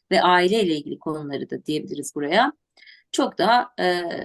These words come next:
farklı bakış açıları getirecektir diye düşünüyorum. E, aynı zamanda Plüton'u on ikinci evlerinden aldıklarını da,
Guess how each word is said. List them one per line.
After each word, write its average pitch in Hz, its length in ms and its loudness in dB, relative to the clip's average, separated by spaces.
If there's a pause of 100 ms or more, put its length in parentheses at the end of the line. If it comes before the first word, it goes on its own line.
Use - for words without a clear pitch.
(420)
farklı 226 360 2
bakış - 280 -2
açıları 180 380 -4
getirecektir 202 920 -4 (260)
diye 214 160 2
düşünüyorum. 233 680 0 (880)
E, 190 360 2
aynı 269 280 2
zamanda 220 640 -2
Plüton'u 208 500 -2
on 185 80 2
ikinci 160 340 -6
evlerinden 160 600 0
aldıklarını 160 720 -4
da, 247 200 4